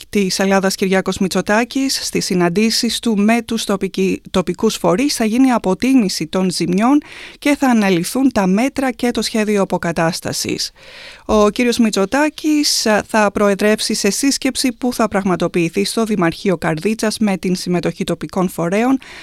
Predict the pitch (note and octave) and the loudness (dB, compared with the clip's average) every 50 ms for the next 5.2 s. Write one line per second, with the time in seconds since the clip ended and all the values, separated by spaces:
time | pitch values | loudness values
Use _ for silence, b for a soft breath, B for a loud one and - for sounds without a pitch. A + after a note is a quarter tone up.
0 | B B - - A#3+ A3 G3+ A3 - G3+ F#3+ F3 - E3+ - - E3 D#3+ F3+ F#3 | B B -2 0 2 2 2 2 2 0 0 0 0 -4 -4 -4 -2 0 2 2
1 | E3+ F3+ F3+ E3 - - F#3 - - - - F#3+ F3+ - - - E3 F3 D#3+ D3 | 2 2 0 0 0 -2 -4 -4 -6 -4 -2 0 0 0 -2 -6 -6 -6 -4 -2
2 | D#3 E3 - - - A#3+ B3 C4 C4 B B B B B - G#3 G3 G3+ G#3 G3 | -2 -2 -2 -2 0 2 2 2 0 B B B B B -4 0 0 2 2 2
3 | F#3 F#3 F3+ F#3 F3+ F#3 F3+ F3+ F3+ - - F#3 F3 E3+ F3 - F3+ - - E3+ | 2 2 2 0 2 2 0 0 0 0 0 0 0 0 -2 -2 -6 -4 -4 -4
4 | E3 - - F#3 F3 F3+ - F3+ E3+ E3+ E3+ E3 D#3 - F3+ F3 E3 D#3 - C#3+ | -6 -4 -2 -2 -2 0 0 0 2 2 0 0 0 0 0 0 0 -2 -2 -2
5 | C#3+ C#3+ C#3+ | 0 0 -2